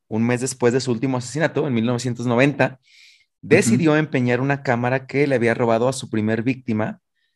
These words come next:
Speaker 1: a este Richard Mallory. ¿Te acuerdas que este güey es, fue el que
Speaker 2: Uf.
Speaker 1: sí la quiso violar, que se puso violento
Speaker 2: Sí.
Speaker 1: este güey? Fue la
Speaker 2: Ajá.
Speaker 1: primer víctima, pues, le quitó una cámara que tenía por ahí y la decidió empeñar.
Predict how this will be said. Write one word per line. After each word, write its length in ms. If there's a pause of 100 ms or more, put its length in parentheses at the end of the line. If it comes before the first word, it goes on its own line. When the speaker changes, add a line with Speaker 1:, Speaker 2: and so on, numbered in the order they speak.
(200)
Speaker 1:
a 160
este 220
Richard 320
Mallory. 360
¿Te 100
acuerdas 300
que 200
este 200
güey 200
es, 160
fue 240
el 120
que 100
Speaker 2:
Uf. 100
Speaker 1:
sí 100
la 160
quiso 1000
violar, 520
que 100
se 100
puso 200
violento 280
Speaker 2:
Sí. 60 (100)
Speaker 1:
este 120
güey? 220 (560)
Fue 180
la 120
Speaker 2:
Ajá. 80
Speaker 1:
primer 240
víctima, 380
pues, 300
le 160
quitó 260
una 200
cámara 300
que 80
tenía 220
por 100
ahí 220 (840)
y 100
la 120
decidió 400
empeñar. 520